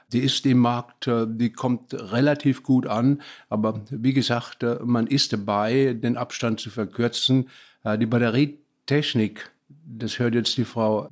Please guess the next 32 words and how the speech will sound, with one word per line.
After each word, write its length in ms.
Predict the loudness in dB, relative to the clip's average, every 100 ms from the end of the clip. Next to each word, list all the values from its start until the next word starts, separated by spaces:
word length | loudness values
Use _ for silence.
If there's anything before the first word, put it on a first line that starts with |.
| -8
Baerbock 400 | -6 -2 -2 0
ungern, 640 | 2 2 4 2 4 0 -4 -20 _ -4
aber 140 | 0
die 100 | 2
ist 160 | 2 0
in 80 | 0
China 400 | 2 4 4 0
zu 240 | -4 -8
Hause. 480 | -10 -10 -10 -10 -16 _ -20 -20 -2
Genauso 720 | 2 4 4 4 4 4 4
wie 140 | 4 4
viele 400 | 4 4 4 4
Dinge, 540 | 4 6 4 2 -2
die 220 | 2 2
beim 240 | 4 0 0
autonomen 580 | -2 0 0 2 2 0
Fahren 600 | -4 -4 -2 2 2 2
und, 340 | 0 -2 0
äh, 100 | 0
bei 240 | 2 0
Software 460 | 0 -2 -4 -6 -6
beim 220 | -4 -6
Fahrzeug 560 | -6 -6 -4 -6 -6 -8
sind. 340 | -8 -8 -8 _ -20 -20 _ -6
Deshalb, 580 | -2 -2 0 0 -2 -4
ähm, 520 | -2 0 2 0 -2 -2
wird 260 | -4 -4
China 460 | -6 2 4 4 2
und 300 | 2 0 0
die 60 | -2
chinesischen 600 | 2 2 2 -2 -4 -2
Autobauer 680 | -4 -2 -2 0 0 -2